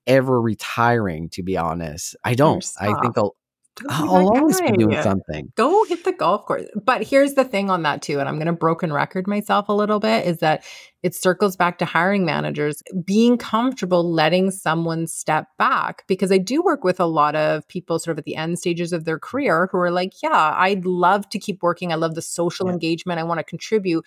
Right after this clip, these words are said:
Speaker 2: but I don't wanna be in that senior high pressure job. Like, that time
Speaker 1: Yeah.
Speaker 2: in my life is done. I want something a little bit less pressure." And hiring managers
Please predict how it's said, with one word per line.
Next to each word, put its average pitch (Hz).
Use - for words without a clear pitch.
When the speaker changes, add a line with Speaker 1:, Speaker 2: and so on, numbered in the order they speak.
Speaker 2:
but 208
I 233
don't 254
wanna 240
be 214
in 196
that 175
senior 202
high 175
pressure 170
job. 147
Like, -
that 208
time 156
Speaker 1:
Yeah. 196
Speaker 2:
in 156
my 147
life 147
is 156
done. 151
I 160
want 165
something 196
a 185
little 202
bit 180
less 175
pressure." 160
And 180
hiring 226
managers 233